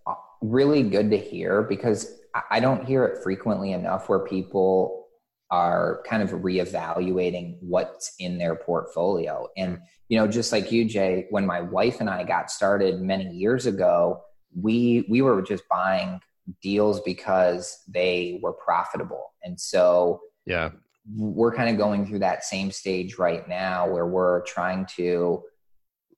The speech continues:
Speaker 1: liquidate and clean out what's in our portfolio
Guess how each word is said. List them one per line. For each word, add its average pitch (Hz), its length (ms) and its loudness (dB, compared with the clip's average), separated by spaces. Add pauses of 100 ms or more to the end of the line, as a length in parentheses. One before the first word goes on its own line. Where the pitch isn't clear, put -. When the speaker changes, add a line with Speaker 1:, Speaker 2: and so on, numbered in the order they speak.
(120)
Speaker 1:
liquidate 95 800 2
and 90 180 -8
clean 110 420 0
out 95 380 2 (220)
what's 95 280 0
in 98 100 0
our 90 260 -2
portfolio 90 1080 2